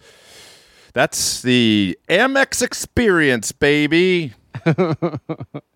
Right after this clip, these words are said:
Speaker 2: Here it is. Park rangers check camera trap.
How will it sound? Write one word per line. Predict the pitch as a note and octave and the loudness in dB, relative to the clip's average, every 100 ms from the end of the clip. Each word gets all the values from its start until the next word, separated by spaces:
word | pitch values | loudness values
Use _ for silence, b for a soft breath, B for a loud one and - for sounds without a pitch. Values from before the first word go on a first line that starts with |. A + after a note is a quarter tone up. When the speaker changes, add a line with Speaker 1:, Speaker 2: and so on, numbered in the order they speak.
| _ - A2+ B B B | _ -20 -20 B B B
Speaker 2:
Here | - F3 G3+ | 0 4 4
it | D3+ | 2
is. | G#2 D2 - - _ _ _ _ _ _ | -2 -6 -12 -14 _ _ _ _ _ _
Park | - C#3+ - | 0 2 4
rangers | C#3+ B2 A2 | 2 2 -4
check | - A2+ | -4 -4
camera | - A2+ A2 G2+ | -2 -2 -2 -4
trap. | G2+ F#2+ | -6 -6